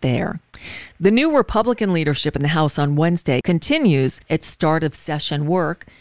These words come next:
in determining the composition of its committees as the new speaker attempts to include the hostage taker's demands he agreed to in order to get the gavel. For example, on Tuesday, Republicans pushed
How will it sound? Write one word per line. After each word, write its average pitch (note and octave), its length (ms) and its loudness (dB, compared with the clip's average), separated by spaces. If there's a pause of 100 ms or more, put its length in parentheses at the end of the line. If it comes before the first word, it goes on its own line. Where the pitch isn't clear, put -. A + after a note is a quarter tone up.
(240)
in F3+ 120 2
determining F3+ 560 2
the D3 80 2
composition D#3 720 0
of D3 320 0
its C#3 200 -2
committees G#3 680 0
as D3 180 -2
the D#3 120 2
new D3 160 4
speaker D3+ 560 -2
attempts C#3 360 -4
to F#3 200 -2
include G#3 480 0
the D#3+ 80 2
hostage F#3+ 580 -2
taker's F3 400 0
demands F#3 600 0
he F3+ 100 0
agreed F3 540 -2
to D3+ 280 0
in D#3+ 120 0
order C#3+ 240 0
to E3 80 -2
get G3+ 320 0
the F#3 60 0
gavel. B2 500 0 (420)
For D#4+ 260 2
example, F3+ 640 -2 (320)
on G#3 120 2
Tuesday, - 680 -2
Republicans F#3 600 0
pushed - 320 -2